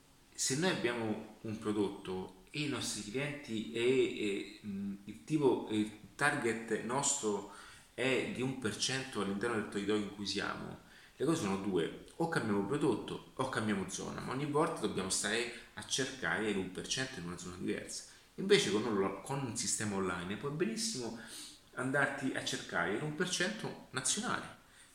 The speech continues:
tutto insieme, ok? Tutto di, di un col-, tutto in un solo colpo. E perché no? Anche mondiale.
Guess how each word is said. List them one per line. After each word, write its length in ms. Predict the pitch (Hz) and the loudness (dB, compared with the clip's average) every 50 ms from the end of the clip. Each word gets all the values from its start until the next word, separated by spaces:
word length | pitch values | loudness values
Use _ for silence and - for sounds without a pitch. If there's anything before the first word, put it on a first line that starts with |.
| - - - - | -20 -20 -2 2
tutto 240 | - 311 - - | 2 4 4 4
insieme, 480 | 127 101 - - 85 82 - - - - - - - - - - | 2 2 2 2 0 -2 -4 -6 -10 -14 -16 -20 -20 -20 -10 -8
ok? 440 | - 117 - - 135 110 107 107 - | -8 -4 -2 0 2 2 2 0 -2
Tutto 240 | - - 285 - 143 | -4 -4 -2 0 0
di, 380 | 117 113 110 110 110 - - | 0 0 0 -2 -2 -4 -4
di 80 | - 113 | -2 -2
un 100 | 113 107 | -2 0
col-, 380 | 113 120 107 - - - - | 2 2 0 0 -2 -6 -6
tutto 340 | - 107 107 107 - - - | -2 -2 -2 0 0 0 0
in 80 | - 127 | 2 2
un 160 | 127 123 117 | 0 0 0
solo 300 | - - 139 123 104 87 | 0 2 4 4 4 4
colpo. 580 | - - - - - - - - - - - - - - | 4 2 0 -4 -6 -10 -14 -14 -14 -16 -16 -18 -16 -10
E 80 | - 190 | -8 -8
perché 320 | - - 240 247 240 233 196 | -6 -4 -4 -2 0 0 0
no? 340 | 165 95 82 82 - - - | 0 0 -2 -4 -8 -10 -14
Anche 340 | - - - 95 - - 120 | -14 -14 -12 -12 -12 -10 -8
mondiale. 540 | 139 165 202 214 185 113 - - - - | -6 -4 -2 -2 -2 -2 -4 -6 -10 -16